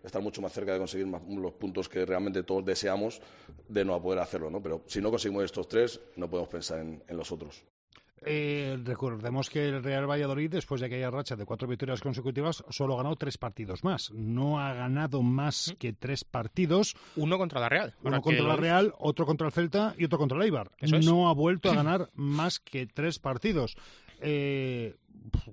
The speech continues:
Speaker 2: pensar en otra vez en tres, cuatro victorias consecutivas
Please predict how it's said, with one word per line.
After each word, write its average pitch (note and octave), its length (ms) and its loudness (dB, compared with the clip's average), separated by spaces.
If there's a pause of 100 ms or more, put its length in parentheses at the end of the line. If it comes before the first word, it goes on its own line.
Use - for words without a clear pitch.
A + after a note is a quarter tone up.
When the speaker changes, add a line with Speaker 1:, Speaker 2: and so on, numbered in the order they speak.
(240)
Speaker 2:
pensar C#3 360 -4
en D#3 140 -4
otra D#3+ 200 -6
vez D#3+ 160 -4
en D#3+ 260 -4
tres, E3+ 300 -2
cuatro D#3 380 -2
victorias D3+ 560 -4
consecutivas D3+ 600 -2